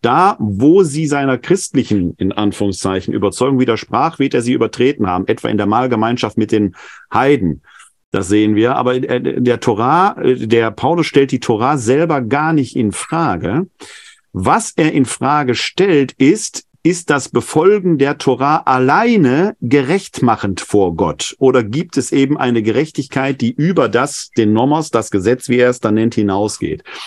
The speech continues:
Das ist aber eine frühchristliche Streitfrage schon gewesen. Muss man Jude werden? Muss man sich beschneiden lassen? Also muss man die Tora übernehmen,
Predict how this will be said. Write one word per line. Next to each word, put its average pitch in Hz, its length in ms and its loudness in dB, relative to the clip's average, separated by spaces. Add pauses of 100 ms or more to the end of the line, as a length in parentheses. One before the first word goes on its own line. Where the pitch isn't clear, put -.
(360)
Das 117 120 0
ist 131 60 -2
aber 143 100 2
eine 135 100 4
frühchristliche 156 640 -2
Streitfrage 98 720 -2
schon 98 200 -2
gewesen. 117 600 2
Muss 139 200 0
man 113 160 0
Jude 143 440 2
werden? 156 280 2
Muss 139 200 0
man 117 100 0
sich 110 160 -8
beschneiden 135 580 0
lassen? 170 440 0
Also 104 180 -2
muss 139 160 2
man 113 120 0
die 107 120 -2
Tora 107 720 0
übernehmen, 117 760 2